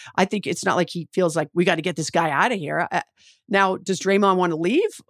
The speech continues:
I don't know. I didn't get, he didn't say that. I didn't get that impression. I, I don't really, I don't, I don't know. I just, I think of Jimmy Butler, and, like, Jimmy Butler used to say stuff like this, right? Jimmy Butler would challenge his own teammates and would cause commotion like this. And,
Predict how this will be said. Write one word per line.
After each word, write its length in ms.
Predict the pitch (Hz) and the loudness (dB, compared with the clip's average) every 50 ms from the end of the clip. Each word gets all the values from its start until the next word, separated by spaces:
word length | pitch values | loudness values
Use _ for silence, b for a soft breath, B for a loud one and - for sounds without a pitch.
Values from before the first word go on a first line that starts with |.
| _ _ | _ _
I 80 | 190 185 | -2 -2
don't 160 | 180 170 165 | 0 0 2
know. 460 | 165 196 262 240 - 175 226 349 - - _ _ _ _ - | 2 2 2 2 2 0 0 0 -2 -4 _ _ _ _ -2
I 80 | 175 190 | 0 0
didn't 220 | 202 180 165 147 | 0 -2 -2 0
get, 180 | - 190 202 - | 0 -2 0 0
he 140 | 175 190 220 | -4 -6 -4
didn't 180 | 269 220 165 | -4 -4 -6
say 260 | - - - 190 254 330 | -8 -2 0 0 0 0
that. 280 | - - 135 185 233 | 0 -2 -2 0 0
I 100 | 240 185 | 0 -2
didn't 180 | 170 180 170 165 | -2 -4 -6 -2
get 200 | - 180 - - | -2 -4 -2 0
that 160 | 330 302 180 | -2 -2 -2
impression. 600 | 139 147 - - 160 - - - 180 226 233 - _ _ _ _ _ _ _ - | -4 -6 -6 -6 -6 -6 -4 -4 -4 -4 -6 -8 _ _ _ _ _ _ _ 0
I, 140 | 233 269 - - | 0 0 2 0
I 100 | 233 247 | 0 0
don't 180 | 277 285 - - | 0 -2 -2 -2
really, 380 | 247 247 233 220 208 - - - _ _ _ _ _ - | -2 0 0 0 0 -2 -8 -12 _ _ _ _ _ 0
I 60 | 277 | 2
don't, 180 | 381 415 277 - _ _ _ - | 2 2 -2 -4 _ _ _ -2
I 80 | 247 285 | 0 0
don't 100 | 269 233 | 2 2
know. 200 | 185 170 165 - - | 2 0 0 2 2
I 80 | 226 | 0
just, 280 | 233 339 285 - - - _ _ _ _ _ _ _ _ | 0 0 -6 -8 -10 -16 _ _ _ _ _ _ _ _
I 60 | 247 262 | 0 2
think 160 | 440 359 302 | 2 0 0
of 60 | 208 | -2
Jimmy 260 | 175 - 226 233 214 | 0 0 2 2 2
Butler, 400 | 180 143 180 185 185 - 233 240 | 2 4 4 4 4 4 0 0
and, 100 | 220 180 | 0 0
like, 140 | 175 175 170 | -2 -2 -4
Jimmy 240 | - - 247 240 202 | -4 -4 -4 -4 -2
Butler 260 | 170 208 254 294 285 | 0 0 0 2 0
used 220 | 233 180 165 - - | 0 -2 -4 -6 -8
to 80 | 180 | -10
say 180 | - - 170 160 | -8 -6 -6 -6
stuff 280 | 151 - - 143 - - | -6 -6 -8 -8 -8 -8
like 160 | - 131 - | -14 -16 -12
this, 180 | - 147 - - | -10 -12 -8 -6
right? 200 | 190 208 254 208 | -4 -4 -4 -6
Jimmy 180 | - 233 262 254 | -6 -4 -4 -2
Butler 280 | 196 247 262 - 262 220 | 0 0 0 0 0 0
would 160 | 170 165 - | 0 -2 -2
challenge 340 | - - 190 180 185 185 165 | 0 2 4 4 4 2 0
his 160 | 170 156 185 | -2 -2 -2
own 160 | 175 165 165 | -4 -4 -4
teammates 520 | - - 202 196 180 165 151 147 - - | -6 -6 -4 -2 -2 -2 -2 -4 -4 -6
and 120 | 139 147 147 | -6 -6 -6
would 160 | 156 151 - | -6 -8 -4
cause 280 | - - 196 196 185 - | 0 2 2 2 2 -2
commotion 440 | - 180 180 175 170 - - 165 | -6 -4 -2 -2 -4 -4 -6 -8
like 220 | 160 151 151 143 _ | -8 -8 -10 -8 _
this. 240 | 165 151 147 - - | -6 -6 -6 -6 -6
And, 160 | 160 147 | -8 -8